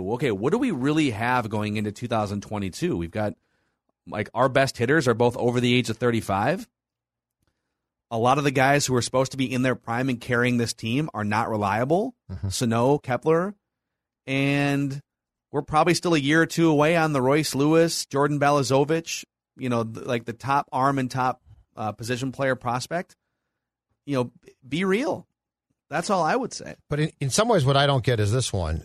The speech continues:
Speaker 2: So, like, I, I understand that this year has been a disaster for them and it's caught them by surprise. I get all that. But going into any season, don't you have to have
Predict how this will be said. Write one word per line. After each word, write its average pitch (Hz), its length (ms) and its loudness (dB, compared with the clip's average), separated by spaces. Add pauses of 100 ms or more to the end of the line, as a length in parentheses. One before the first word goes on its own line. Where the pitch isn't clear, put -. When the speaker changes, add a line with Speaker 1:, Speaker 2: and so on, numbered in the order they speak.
Speaker 2:
So, 131 200 0
like, 139 220 0
I, 139 120 2 (100)
I 143 120 0 (300)
understand 156 440 0
that 113 240 0 (320)
this 120 280 -2
year 117 240 2
has 101 100 0
been 101 140 0
a 104 80 0
disaster 101 580 0
for 95 280 -2
them 101 420 0
and 98 360 0
it's - 180 -6
caught 101 220 -2
them 101 120 -2
by 92 160 -2
surprise. 92 400 -4
I 156 40 2
get 143 120 0
all 87 120 0
that. 87 260 -2 (500)
But 127 100 -6
going 247 200 2
into 180 160 2 (120)
any 160 260 2
season, 113 420 0
don't 139 320 -2
you 277 100 0
have 131 280 2
to 143 100 -4
have 120 560 0